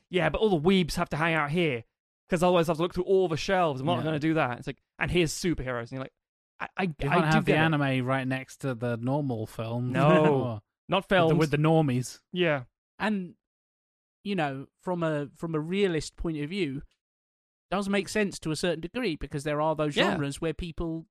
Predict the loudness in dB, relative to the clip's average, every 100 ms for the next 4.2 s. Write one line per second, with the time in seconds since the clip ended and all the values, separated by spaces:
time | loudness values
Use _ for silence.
0 | _ _ _ _ -6 -4 -2 -4 -4 -4
1 | -6 -6 -10 -10 -10 -10 -6 -4 -4 -6
2 | _ _ _ _ _ _ -4 -2 0 -2
3 | -8 -4 0 2 2 0 -2 -6 -6 -6
4 | -6 -10